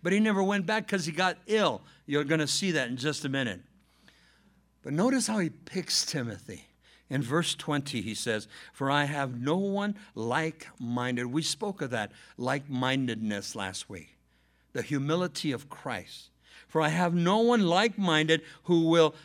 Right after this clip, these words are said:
uh, sincerely care for your state."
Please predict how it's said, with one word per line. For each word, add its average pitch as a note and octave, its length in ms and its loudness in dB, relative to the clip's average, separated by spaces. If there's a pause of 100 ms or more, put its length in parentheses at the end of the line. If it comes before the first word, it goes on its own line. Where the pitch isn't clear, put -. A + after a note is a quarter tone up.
uh, E3 160 -2
sincerely E3+ 1120 2 (220)
care D3+ 300 -2
for C#3+ 180 -6
your B2+ 220 -4
state." G2 600 -8